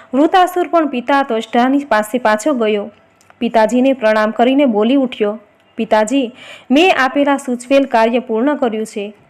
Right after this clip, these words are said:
દેવો ભયભીત બનીને ભાગી ગયા છે." હે રાજન, વૃતાસુરના આ પરાક્રમી ત્વષ્ટતા અત્યંત રાજી રાજી થઈ ગયા.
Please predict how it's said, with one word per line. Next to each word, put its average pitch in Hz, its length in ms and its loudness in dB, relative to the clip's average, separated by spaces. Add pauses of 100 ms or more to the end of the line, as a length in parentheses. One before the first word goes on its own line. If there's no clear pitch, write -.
(300)
દેવો 220 280 4
ભયભીત 226 440 2
બનીને 226 400 0
ભાગી 233 380 -2
ગયા 208 280 0
છે." 208 280 -10 (600)
હે 226 80 2
રાજન, 214 360 2 (440)
વૃતાસુરના 339 640 2
આ - 120 -2
પરાક્રમી 240 800 0 (220)
ત્વષ્ટતા 285 460 2
અત્યંત 277 480 2
રાજી 214 340 2
રાજી 214 320 0
થઈ 262 200 0
ગયા. 202 340 -2